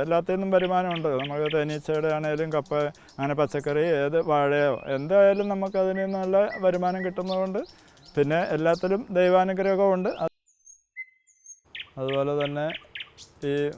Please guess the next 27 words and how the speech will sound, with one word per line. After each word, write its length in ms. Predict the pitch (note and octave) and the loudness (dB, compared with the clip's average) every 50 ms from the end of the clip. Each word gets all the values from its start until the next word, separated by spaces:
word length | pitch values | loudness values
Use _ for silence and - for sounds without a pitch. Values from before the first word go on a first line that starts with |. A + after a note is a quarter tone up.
| D#3 - | -10 -10
കൃഷികളുടെ 480 | - C#3 - - D3+ D3 D3 D3 D3+ D3 D3 | -10 -8 -4 -2 -2 0 0 0 -2 -2 0
എല്ലാം 180 | D3 D3+ D3 C#3+ | 2 2 2 2
ഇടയ്ക്ക് 260 | C#3 D3 C#3+ - D#3 D3 | 0 -2 -4 -4 -4 -6
നമ്മൾ 180 | C#3+ C#3+ C#3+ D3 D3 C#3 - | -4 -4 -4 -4 -4 -4 -2
പ്ലാവ്, 380 | C#3 C3+ C3 C3+ C#3 D3 D3 C#3+ C#3+ | 0 2 2 4 2 2 0 -2 -4
നമുക്ക് 260 | C#3 C3+ C#3 C#3+ - D3+ C#3+ C#3+ | -6 -8 -8 -6 -2 0 0 0
ആവശ്യത്തിന്, 380 | D3 C#3+ - D3+ D3 D3+ D3 C#3+ | 0 -2 -6 -6 -6 -4 -4 -4
വീട്ടാവശ്യത്തിനുള്ള 640 | C#3 C3 - D3 D3 D3 - - D3+ D3+ C#3+ C#3+ C#3+ C#3+ C#3+ | -4 -2 -2 -2 -2 -2 -4 -6 -6 -4 -2 -2 -2 -2 0
പ്ലാവുകൾ 360 | C#3 C3+ C3+ C#3 C#3+ D3 D3 D3 C3+ | 2 2 2 2 2 0 0 -2 -2
ഇപ്പം 200 | - D3+ D3+ D#3 - - - - - - - - _ _ - - - | -4 -6 -6 -6 -10 -14 -20 -20 -20 -20 -20 -20 _ _ -14 -4 -4
പെട്ടെന്ന് 300 | C#3+ C#3 - D3+ D#3+ E3 D#3+ | -2 -2 0 0 0 4 4
കായ്ക്കുന്ന, 380 | D#3 D#3 D#3 D3+ D#3 D3+ D3+ D#3 D3+ D3+ | 4 4 4 2 0 -2 -2 -2 -2 0
ഒരു 80 | D3+ D3+ D3+ | 0 0 0
വർഷം 180 | D3+ C#3 - D#3 | -2 -4 -6 -6
കൊണ്ട് 140 | D#3 D#3 D3+ D3+ | -6 -4 -2 0
കായ്ക്കുന്ന 340 | D3+ D3 D3 - D#3 D3+ D#3 D3 - | 0 0 0 -2 -4 -6 -6 -4 -4
സൂപ്പർ 260 | D3+ D3 - - D3 D3 D3 | -4 -4 -2 -2 0 0 0
എർലിയും 280 | C#3+ D3 D3+ D3 C3 A#2 - C#3+ | 2 0 0 -2 -4 -6 -8 -6
അതുപോലെ 300 | C#3 C#3 C#3+ C#3+ C#3+ D3 C#3 C3+ | -4 -2 0 2 4 4 4 6
ആയൂർ 220 | C3+ C#3 D3 D3 D3 C#3 C#3+ | 4 4 2 0 -2 -2 -2
ജാക്ക് 300 | C#3+ C#3 C3 - C#3+ D3 - F3 D3+ | -2 -2 -4 -6 -8 -10 -8 -10 -10
അങ്ങനെയുള്ള 440 | C#3 C#3 C#3+ D3+ D#3 D#3 D#3 D#3+ D#3+ D#3+ D#3+ E3 - - - - - - - - - | -8 -6 -6 -4 -4 -2 0 2 2 2 2 0 -4 -10 -20 -20 -20 -20 -20 -6 -4
പുതിയ 240 | D3+ D3 D3 D#3 D#3 D#3 D#3 D3+ | -2 0 4 4 4 4 4 2
ഇനം 240 | D3+ D3+ D#3 D3+ - | 0 -2 -6 -4 -4
ത-, 120 | D#3 D3 - C#3+ - | -4 -4 -4 -6 -6
പ്ലാവുകളൊക്കെ 580 | - C#3+ C#3+ C#3+ C#3+ D3 D#3 D3+ D#3 D3+ D3+ D#3 D#3 | -2 2 2 4 4 4 4 2 2 0 2 2 2
ആകുമ്പോൾ 240 | D3+ D3+ D3+ D#3 D#3 | 2 2 0 0 -2